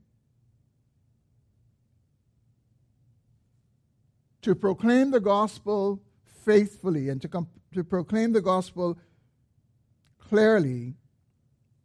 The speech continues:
has a great price attached to it. One of the challenges that, that,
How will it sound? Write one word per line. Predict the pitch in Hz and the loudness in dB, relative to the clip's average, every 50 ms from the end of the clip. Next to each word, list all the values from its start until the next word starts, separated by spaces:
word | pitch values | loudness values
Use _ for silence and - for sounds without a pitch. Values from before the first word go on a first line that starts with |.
| _ _ _ _ _ _ _ - _ _ _ _ _ _ | _ _ _ _ _ _ _ -20 _ _ _ _ _ _
has | - 202 180 175 151 | -2 0 0 2 2
a | 165 | -2
great | 143 147 156 156 156 | -4 -2 -4 -4 -4
price | - - 185 160 151 135 120 113 - - - _ _ _ - | -8 -8 -8 -6 -6 -6 -8 -12 -18 -20 -20 _ _ _ -16
attached | - 139 - - 135 135 123 - - - - | -16 -14 -10 -10 -10 -10 -10 -14 -16 -16 -12
to | 143 131 113 | -12 -12 -12
it. | 82 95 - _ _ _ _ _ _ _ _ _ _ _ _ _ _ _ _ _ _ _ _ _ _ _ _ _ _ _ _ _ | -12 -16 -20 _ _ _ _ _ _ _ _ _ _ _ _ _ _ _ _ _ _ _ _ _ _ _ _ _ _ _ _ _
One | - 160 160 | -4 -2 -2
of | 170 | 0
the | 180 175 | -2 -4
challenges | 175 226 214 208 208 202 196 190 139 | 0 2 4 4 4 4 2 -2 -6
that, | - 160 156 147 - _ _ - | -10 -14 -14 -16 -20 _ _ -12
that, | - 160 | -12 -12